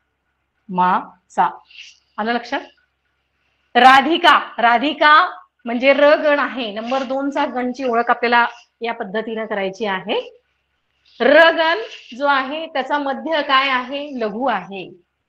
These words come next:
रा त्याचा उच्चार long असल्यामुळे गुरु, धी शॉर्ट का.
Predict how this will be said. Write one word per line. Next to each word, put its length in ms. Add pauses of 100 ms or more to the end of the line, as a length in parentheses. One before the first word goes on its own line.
(460)
रा 540 (500)
त्याचा 220
उच्चार 400
long 340
असल्यामुळे 640 (340)
गुरु, 520 (600)
धी 640 (500)
शॉर्ट 400 (800)
का. 380